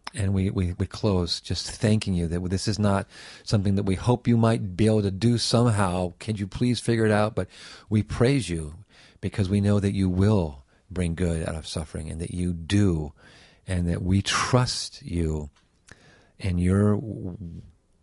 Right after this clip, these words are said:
mysterious but eternal and unquenchable <laughs> kind of ways.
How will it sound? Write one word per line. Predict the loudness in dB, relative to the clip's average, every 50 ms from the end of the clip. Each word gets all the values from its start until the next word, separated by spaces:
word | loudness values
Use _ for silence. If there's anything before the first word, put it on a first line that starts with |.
| -16 -6 -2
mysterious | 0 0 2 0 0 -2 -4 -2 2 4 4 6 6 6 4 4 4 2 0 -2 -6 -6 -8 -12 _ _ _ _ _ _ _ _ _ _ _ _ _ _ _ _ _ _ _ _ _ _ -10
but | -4 -2 -2 0 -2 -4 -8 -14 -16 -16 _ _ _ _ _ -20 -20 _ _ _ _ _ _ _ _ _ _ _ _ _ _ _ _ _ _ _ _ _ -4
eternal | -4 -4 -2 -2 -2 0 4 4 4 6 4 4 4 2 2 0 -2 -6 -10 _ _ -20 -20 -20 -20 -20 _ _ _ _ _ _ _ _ _
and | 0 2 2 2 2
unquenchable | 2 2 2 2 2 4 4 4 4 4 2 0 0 2 2 2 0
<laughs> | 0
kind | -2 0 2 2 4 4 4
of | 4 4
ways. | 4 4 4 4 4 4 2 0 0 -2